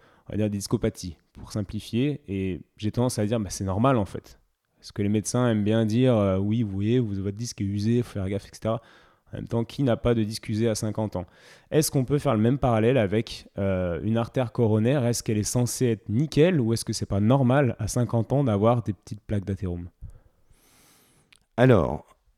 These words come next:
Speaker 2: Étienne, votre cas clinique est très intéressant. Il y a énormément de choses à dire. La première chose, c'est qu'il n'est pas très précis pour un scientifique.
Speaker 1: <laughs>
Speaker 2: Quand vous me dites environ cinquante-cinq ans,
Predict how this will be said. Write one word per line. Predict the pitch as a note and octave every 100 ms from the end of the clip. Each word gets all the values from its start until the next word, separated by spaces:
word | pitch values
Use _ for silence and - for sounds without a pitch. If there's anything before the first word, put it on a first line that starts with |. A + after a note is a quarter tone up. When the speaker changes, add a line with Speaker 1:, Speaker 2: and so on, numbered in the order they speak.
| _ -
Speaker 2:
Étienne, | G2 - B2 A#2
votre | G2+ G2
cas | - A2+
clinique | - A2 G#2+ G#2
est | E2+
très | - - D#3 D3
intéressant. | B2+ A2+ A2 G2 F#2+ - F#2+ G#2
Il | G2+
y |
a | F2+
énormément | F#2 G2+ F#2+ F2+ F#2+ G#2
de |
choses | - A#2+ G#2+
à | F#2+
dire. | E2+ C#2+ A#1 G2
La |
première | F2+ A2 A#2+ G#2
chose, | - - B2+ C#3+ C3
c'est | - -
qu'il | F#2+ - F#2
n'est | F#2
pas | - A#2+
très | - - B2
précis | - - B2+ - - B2+
pour | - F#2
un | F2+
scientifique. | - - A#2 - G2 - D3 G2+ B2+ A2 - -
Speaker 1:
<laughs> | - -
Speaker 2:
Quand | A#2+
vous | B2
me | C3
dites | A2 A#2 -
environ | A#2 A#2 G#2 A2
cinquante-cinq | - F2 F2+ E2+ - D#2 -
ans, | G2 C3